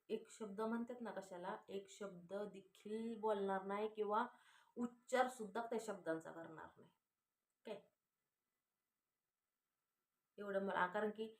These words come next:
तू क-, काल पण व्हिडिओमध्ये काय बोललीस, बहिणीला काय सांगते तू की, अं,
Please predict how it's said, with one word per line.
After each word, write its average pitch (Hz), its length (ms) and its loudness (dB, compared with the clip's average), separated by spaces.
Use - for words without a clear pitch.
तू 233 40 0
क-, 170 460 6
काल 214 180 8
पण 254 260 2
व्हिडिओमध्ये 247 580 4
काय 240 160 0
बोललीस, 240 440 -2
बहिणीला 220 380 6
काय 240 160 4
सांगते 240 320 -2
तू 247 120 -4
की, 202 160 6
अं, 165 400 4